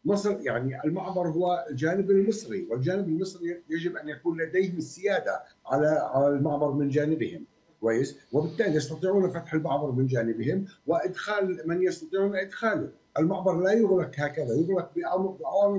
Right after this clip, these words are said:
من إسرائيل، وإسرائيل ليست موجودة عمليًا على المعبر، يستطيعون فتح المعبر وإدخال الناس. أ-، ال-، الشيء الوحيد الذي تستطيع أن تقوم به إسرائيل هي أن تقصف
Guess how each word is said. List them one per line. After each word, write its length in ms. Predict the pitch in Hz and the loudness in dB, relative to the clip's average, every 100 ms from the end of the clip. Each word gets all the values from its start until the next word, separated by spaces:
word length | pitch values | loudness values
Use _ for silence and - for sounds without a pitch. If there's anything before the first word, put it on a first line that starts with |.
| 185 | 2
من 140 | 196 | 2
إسرائيل، 500 | 175 190 190 208 139 | 0 -4 -4 -2 -2
وإسرائيل 380 | 131 131 160 190 | -2 -4 -4 0
ليست 300 | 202 202 196 | 0 0 -8
موجودة 640 | 190 185 170 240 196 165 160 - - | 0 0 2 0 2 2 0 -6 -14
عمليًا 600 | - 151 165 196 240 220 | 0 2 4 2 4 2
على 260 | 123 113 113 | 2 0 -2
المعبر، 440 | 110 117 98 110 | -2 -4 -4 -4
يستطيعون 600 | 123 - 147 160 226 190 | -6 -6 -6 -2 0 0
فتح 220 | 123 160 143 | -2 -6 -2
المعبر 500 | 139 120 - 180 196 - _ | 0 0 -2 -2 -4 -14 _
وإدخال 460 | 135 160 - 185 226 | -4 -2 -2 -2 2
الناس. 380 | 233 220 131 - | 2 2 -2 -6
أ-، 360 | 165 156 - - _ 147 | -8 -8 -12 -20 _ 2
ال-، 240 | 160 160 | 2 0
الشيء 320 | 135 202 208 | -4 -2 0
الوحيد 340 | 220 208 202 190 | 2 2 2 2
الذي 260 | 190 165 | 2 0
تستطيع 540 | 180 156 - 160 170 156 | -2 -4 -8 -4 -4 -4
أن 60 | |
تقوم 300 | 135 151 160 | -6 -2 0
به 200 | 143 147 | 2 -2
إسرائيل 380 | 127 123 120 160 | -4 -8 -4 0
هي 220 | 185 185 | 2 0
أن 100 | 170 | -2
تقصف 500 | 170 185 - 165 180 | -6 -6 -4 -2 -2